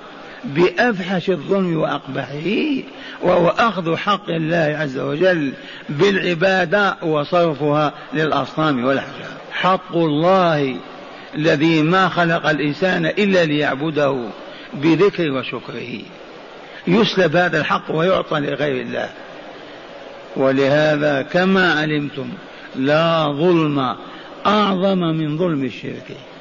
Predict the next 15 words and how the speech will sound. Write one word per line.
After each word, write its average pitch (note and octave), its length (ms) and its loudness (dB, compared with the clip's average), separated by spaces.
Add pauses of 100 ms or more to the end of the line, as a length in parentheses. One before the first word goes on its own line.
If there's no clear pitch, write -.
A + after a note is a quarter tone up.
(2000)
ظلمك G#3 640 4
لأخيك E3+ 720 2
الإنسان D#3 640 -2 (300)
بأخذ D#3 580 0
دابته D3 960 2 (400)
أو F#3+ 460 4 (1800)
ضربه، E3 840 2
ضربك D#3 520 2 (280)
على D#3 300 2
وجهه E3+ 600 2 (260)
ظلم، F#3+ 500 4 (760)
لكن C#3+ 760 2 (140)
أخذ F3+ 460 0
حق G3+ 360 -2
الله D#3 440 0